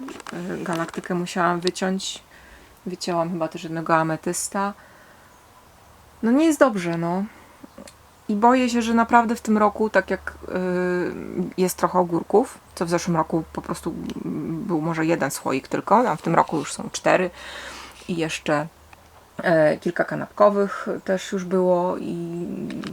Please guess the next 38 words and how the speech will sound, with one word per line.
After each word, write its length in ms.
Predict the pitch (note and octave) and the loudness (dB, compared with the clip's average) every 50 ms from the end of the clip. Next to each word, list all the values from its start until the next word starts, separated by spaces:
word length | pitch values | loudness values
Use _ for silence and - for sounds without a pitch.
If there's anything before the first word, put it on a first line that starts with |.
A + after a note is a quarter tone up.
| - - - - - - D#3+ | -8 -8 -8 -8 -8 -6 -4
no, 60 | F3+ F#3 | -2 -2
jakby 280 | F3 E3+ E3 D#3+ E3+ | -2 -2 -2 -2 -4
tutaj 260 | E3+ - F3+ - E3+ | -4 -2 0 0 0
pod 220 | E3+ - F3+ - - | 0 0 -4 -4 -4
tym 100 | - F3+ | -4 -4
względem 360 | - - F#3 F3 E3+ E3 E3 | -2 0 0 0 0 0 -2
jest 160 | F#3+ - - | -4 -4 -4
lepiej. 400 | D#3+ - - - - G#3 C#4 G4 - - - - - - - - - - - - - - - | -4 -4 -4 -2 -2 -2 -2 -2 -4 -10 -20 -20 -18 -18 -16 -18 -18 -20 -20 -20 -6 -2 2
E, 220 | F#3 E3+ E3+ E3+ | 2 4 2 4
są 160 | - G#3+ A3 | 4 6 6
papryki, 600 | A#3 E4+ E4+ - E3 C#3 - - - D#3 G3+ C4+ - - - _ - - - | 8 6 6 6 2 0 0 -2 -2 0 0 0 -2 -6 -14 _ -20 -18 -10
co 140 | - F3+ | -6 -6
jest, 340 | E3 E3 - - - - - | -4 -4 -6 -8 -10 -10 -8
y, 480 | C#3 C3+ A2 F#2 A2+ E3+ F3 E3+ F3+ - | -6 -6 -6 -6 -8 -8 -10 -8 -2 0
obłędne 800 | - F3+ D#3+ F3 E3 D#3+ D3+ D3 D3 D3+ D3+ D3+ D3+ D#3+ F3 F3+ | 0 0 2 2 2 2 2 2 0 -4 -2 -2 -2 -2 -2 -4
i, 100 | F3 E3+ - _ - | -6 -8 -8 _ -8
no, 260 | E3 E3 E3 E3 E3 | -8 -6 -6 -4 -4
wiadomo, 300 | E3+ F3+ E3 F#3 E3+ D#3+ | -2 0 0 0 0 -2
że 60 | D3+ | -4
te 80 | - - | -6 -8
papryki 360 | - D#3 - - E3+ - - | -6 -6 -4 -4 -4 -4 -4
są 180 | - - D#3+ D#3 | -4 -4 -6 -8
po 120 | - D3+ | -10 -10
prostu 260 | - - - - D#3+ | -12 -12 -12 -8 -6
dlatego, 340 | D#3 E3 - G#3 G#3 - D#3+ | -4 -4 -4 -2 -2 -2 -2
że 140 | D#3 E3+ D#3+ | -2 -4 -6
są 280 | - - E3+ D#3 D#3+ D#3+ | -4 -2 -2 -2 -2 -4
w 380 | - - - - - - - - D#3 - | -8 -14 -20 -18 -16 -10 -8 -6 -6 -6
szklarni, 420 | - - - G3 G3 F3+ F3 E3 | 2 6 8 8 8 8 6 2
gdzie 160 | D3 - C#3+ | 0 -2 -6
jest 260 | C#3+ C3+ - - - | -8 -8 -10 -12 -14
ciepło, 400 | - - - - - - D3 D3+ | -12 -12 -12 -10 -8 -6 -6 -6
więc 260 | - - - - - - | -6 -8 -10 -12 -14 -14
jest, 420 | - - - - - - - - | -14 -14 -14 -14 -14 -16 -14 -10
y, 420 | D#3 C#3+ D3 C#3+ C#3+ D3 C#3+ D3+ - - - - - - - - - - - - - - - - - - - _ _ _ - - - - - - A#3+ G3 - - - - - - - - | -10 -8 -8 -6 -8 -8 -8 -10 -12 -16 -18 -18 -18 -18 -18 -18 -18 -18 -18 -20 -20 -20 -20 -20 -20 -20 -20 _ _ _ -20 -20 -18 -18 -16 -14 -16 -16 -16 -20 -20 -20 -20 -14 -10 -6
większa 380 | G3 - F3 E3 - - - E3+ | -2 0 0 0 0 0 -2 0
szansa 360 | - - D#3+ D#3+ - E3+ E3 | 2 2 2 2 4 2 2
powodzenia. 640 | - D#3+ D#3+ - D#3+ D3+ - D#3 D3 D3 D3 D#3 E3+ | 2 0 0 0 0 0 2 2 2 2 0 -2 -2